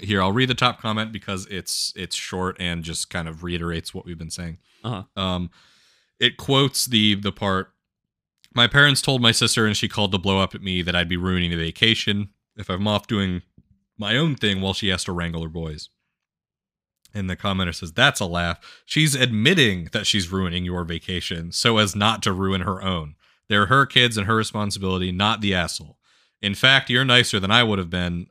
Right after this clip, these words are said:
Speaker 1: I just would have said, "No thanks, I've got other plans," and w-, wouldn't have went on the vacation anyway.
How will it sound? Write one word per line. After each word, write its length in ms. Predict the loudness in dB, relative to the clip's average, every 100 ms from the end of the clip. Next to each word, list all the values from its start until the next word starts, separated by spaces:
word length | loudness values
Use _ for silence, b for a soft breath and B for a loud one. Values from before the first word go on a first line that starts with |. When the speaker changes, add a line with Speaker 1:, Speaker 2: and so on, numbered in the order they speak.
| -4
Speaker 1:
I 140 | -2
just 260 | 0 -4 -2
would 80 | -4
have 100 | -2
said, 300 | -2 -2 -2
"No 200 | -2 -2
thanks, 340 | -2 -2 -4
I've 200 | -4 -4
got 160 | -4 -4
other 200 | -6 -6
plans," 460 | -6 -4 -4 -6
and 180 | -6 -8
w-, 240 | -10 -12 -12
wouldn't 360 | -6 -6 -6 -6
have 140 | -6
went 220 | -2 -2 -2
on 60 |
the 80 | -6
vacation 480 | -8 -8 -10 -12 -14
anyway. 300 | -20 -20 -20